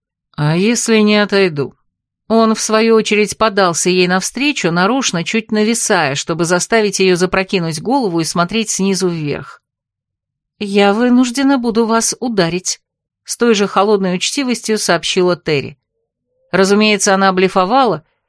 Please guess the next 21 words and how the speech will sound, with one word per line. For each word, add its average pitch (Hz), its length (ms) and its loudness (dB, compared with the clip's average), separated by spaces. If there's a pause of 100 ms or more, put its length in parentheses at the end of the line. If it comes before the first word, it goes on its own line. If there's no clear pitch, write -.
и 185 100 2
вовсе 214 300 0
не 220 100 2
собиралась 254 580 0
исполнить 165 480 0
свою 185 300 2
угрозу. 196 480 -4 (680)
Но 180 300 2
никакого 180 560 0
иного 202 320 0
довода 262 420 -2
у 247 140 -2
её 165 220 -2
светлости 160 560 -4
просто-напросто 170 880 -2
не 254 160 0
было. 180 240 -8 (1300)
«Просто 185 640 0
мечтаю 208 840 0
это 208 320 4
увидеть», 147 840 -4